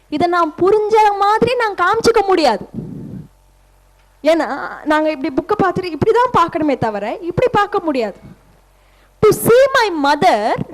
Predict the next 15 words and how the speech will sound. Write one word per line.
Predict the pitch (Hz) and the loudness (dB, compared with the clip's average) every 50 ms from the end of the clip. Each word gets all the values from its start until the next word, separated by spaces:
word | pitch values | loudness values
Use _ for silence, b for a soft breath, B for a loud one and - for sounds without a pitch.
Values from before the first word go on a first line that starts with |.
| - - | -10 -8
என் | - 277 294 294 285 - | -4 -4 -4 -4 -4 -4
அம்மா | - 277 294 359 440 480 427 302 233 254 349 427 | -4 -4 -4 -2 0 0 2 2 2 0 -2 -4
அப்படி | - - 277 - 320 311 - | -4 -6 -6 -6 -6 -6 -6
கஷ்டப்படுறத | - 302 311 - - - 539 539 523 508 508 - 440 415 311 339 330 - | -4 -4 -4 -2 -2 -2 -2 0 0 -2 -2 0 -2 -2 -2 -2 -4 -2
பார்க்கறப்போ | - 285 311 359 359 - 392 330 285 - 226 226 339 427 B B B B B | 0 0 0 0 0 0 -2 -2 0 0 2 2 2 0 B B B B B
எனக்கு | B 285 294 320 403 415 427 415 | B -2 0 0 0 -2 -2 -2
கஷ்டமா | 415 330 285 - - 302 285 277 240 | -2 -2 -4 -2 -2 -4 -2 -2 -4
இருக்குது." | 208 208 - - - - _ _ - | -4 -6 -10 -14 -20 -20 _ _ -4
பதினாலு | 277 277 311 339 392 381 370 359 339 320 | -4 -4 -2 -2 -2 -2 -2 -2 -2 0
வயசு | 285 277 247 254 - 247 | 0 0 0 0 0 -2
குழந்தைக்கு | - 247 262 320 359 359 311 - 302 | -2 -2 -2 -2 -4 -6 -8 -8 -8
இது | 311 285 262 | -10 -8 -8
புரியுதுன்னா | 254 - - 285 302 339 339 254 247 233 254 277 277 240 | -8 -6 -6 -4 -2 -2 -2 -4 -4 -6 -4 -4 -2 -2
யோசிச்சு | 247 247 247 - 247 | -2 -2 -4 -8 -10
பாருங்க. | - 190 180 214 - | -10 -10 -12 -14 -18